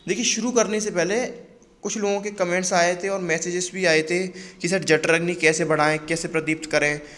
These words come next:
तो देखिए, जठराग्नि जो है वो काफ़ी चीज़ों पर डिपेंड करती है, समझ रहे हो ना? काफ़ी चीज़ों पर डिपेंड करती है, जैसे कि काल, प्रकृति, ऋतु,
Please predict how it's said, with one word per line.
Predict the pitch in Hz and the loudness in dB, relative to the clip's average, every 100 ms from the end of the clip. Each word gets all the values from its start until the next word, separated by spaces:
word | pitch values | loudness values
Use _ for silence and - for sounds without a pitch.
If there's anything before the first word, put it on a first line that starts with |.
| - | -6
तो | 190 | -2
देखिए, | 196 254 | 0 0
जठराग्नि | 165 170 170 208 220 | 2 2 4 0 0
जो | 190 202 | 0 2
है | |
वो | 240 | 2
काफ़ी | - 190 202 | 4 2 2
चीज़ों | 226 220 | -2 -4
पर | 214 | -4
डिपेंड | 175 165 156 - | -2 -2 -4 -4
करती | 123 - 120 | -8 -10 -14
है, | 127 - _ _ _ _ _ _ _ _ - _ _ - _ | -16 -18 _ _ _ _ _ _ _ _ -20 _ _ -20 _
समझ | - 180 | -2 0
रहे | 190 180 | 2 2
हो | 180 | 2
ना? | 226 139 - - | 0 -4 -12 0
काफ़ी | 165 175 | 0 2
चीज़ों | 196 202 | -4 -4
पर | |
डिपेंड | 175 165 156 | -4 -4 -2
करती | 151 185 | -2 -2
है, | |
जैसे | 170 175 | -4 -4
कि | 180 180 | -6 -2
काल, | 151 139 147 165 - - _ _ | 2 2 0 -6 -14 -20 _ _
प्रकृति, | - - 147 143 160 170 - - - - | -8 -2 -4 -2 -4 -4 -6 -16 -20 -10
ऋतु, | 131 135 147 | -6 -4 -2